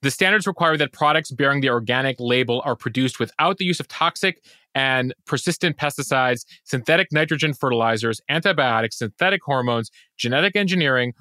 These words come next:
or other excluded practices, sewage sludge, or irradiation. It's a high bar, uh, to meet here.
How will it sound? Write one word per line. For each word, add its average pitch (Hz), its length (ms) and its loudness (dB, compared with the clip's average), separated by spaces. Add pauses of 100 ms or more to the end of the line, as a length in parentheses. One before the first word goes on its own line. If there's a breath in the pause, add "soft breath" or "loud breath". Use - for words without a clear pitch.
(360 soft breath)
or 175 240 2
other 147 240 2
excluded 139 440 -4
practices, 135 640 0
sewage 139 500 -4
sludge, 123 340 0
or 123 200 0
irradiation. 120 760 0 (240 loud breath)
It's 135 140 -2
a 139 60 0
high 170 380 2
bar, 131 500 2 (320 loud breath)
uh, 123 380 2 (160)
to 131 100 -2
meet 143 280 -2
here. 156 320 2